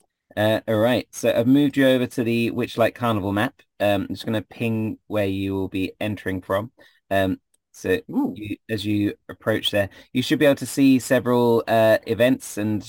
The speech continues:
Speaker 1: locations on there. I don't know if you
Speaker 2: I can.
Speaker 1: have been to the carnival before, um, but you've been in the Fey-, Feywild since you were twelve, and you've been back for a year. So,
Speaker 2: So many
Speaker 1: um,
Speaker 2: things.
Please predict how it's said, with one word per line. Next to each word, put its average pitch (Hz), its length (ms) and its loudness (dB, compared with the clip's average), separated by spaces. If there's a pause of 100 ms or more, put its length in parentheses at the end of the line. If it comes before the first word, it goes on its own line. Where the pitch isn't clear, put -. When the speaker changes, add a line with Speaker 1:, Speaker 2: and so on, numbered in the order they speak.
Speaker 1:
locations 113 680 -2
on 113 140 2
there. 120 160 2
I 101 60 2
don't 139 160 0
know 143 60 -2
if - 140 -8
you 127 180 4
Speaker 2:
I 127 140 2
can. 92 40 -4
Speaker 1:
have 190 280 0
been 120 160 -8
to - 80 -20
the 110 80 -10
carnival 95 440 -2
before, 87 440 -4 (400)
um, 101 280 2
but 110 200 0
you've 117 200 0
been 113 120 0
in 110 100 0
the 104 60 -4
Fey-, 110 220 4 (340)
Feywild 101 440 4
since 82 200 -8
you 98 60 -4
were 95 60 -4
twelve, 98 640 2
and 95 320 -4
you've 92 180 -8
been 95 140 -4
back 98 240 -2
for - 120 -4
a 92 40 0
year. 92 400 -2
So, 90 300 -4
Speaker 2:
So 113 260 -2
many 196 180 0
Speaker 1:
um, - 60 -14
Speaker 2:
things. 95 480 -6